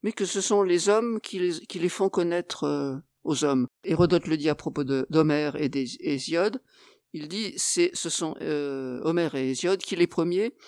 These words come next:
ont fait connaître, euh, la figure et les aventures des dieux. Poiain, c'est faire.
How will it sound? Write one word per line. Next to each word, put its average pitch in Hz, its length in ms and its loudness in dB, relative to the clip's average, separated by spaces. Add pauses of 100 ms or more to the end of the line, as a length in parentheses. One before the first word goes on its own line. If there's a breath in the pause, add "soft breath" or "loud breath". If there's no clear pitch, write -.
(160 loud breath)
ont 185 100 6
fait - 160 2
connaître, 175 520 2
euh, 143 440 -2 (320)
la 143 80 -2
figure 170 460 0
et 151 80 2
les 143 160 0
aventures 143 420 -4
des 139 140 -2
dieux. 123 260 -4 (380 soft breath)
Poiain, 160 460 4
c'est 143 160 -4
faire. 160 460 -2